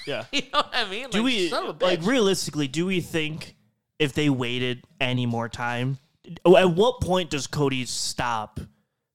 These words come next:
Speaker 1: being
Speaker 2: Here's the
Speaker 1: so
Speaker 2: thing.
Speaker 1: over, do you
Speaker 2: I
Speaker 1: think,
Speaker 2: don't, I
Speaker 1: or
Speaker 2: don't
Speaker 1: no?
Speaker 2: think it does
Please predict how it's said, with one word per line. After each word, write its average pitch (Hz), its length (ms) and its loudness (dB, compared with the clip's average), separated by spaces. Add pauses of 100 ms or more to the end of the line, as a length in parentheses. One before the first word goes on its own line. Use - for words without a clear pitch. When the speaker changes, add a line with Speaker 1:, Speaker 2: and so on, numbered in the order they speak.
(180)
Speaker 1:
being 139 140 -6
Speaker 2:
Here's 196 100 2
the 165 60 0
Speaker 1:
so 156 80 2
Speaker 2:
thing. 127 100 2
Speaker 1:
over, 113 260 -4
do 127 140 -8
you 113 120 -6
Speaker 2:
I 147 80 4
Speaker 1:
think, 170 100 4
Speaker 2:
don't, - 160 0
I 151 100 4
Speaker 1:
or - 20 4
Speaker 2:
don't 185 180 0
Speaker 1:
no? - 40 -6
Speaker 2:
think 165 200 -2
it 127 140 -6
does 123 520 -2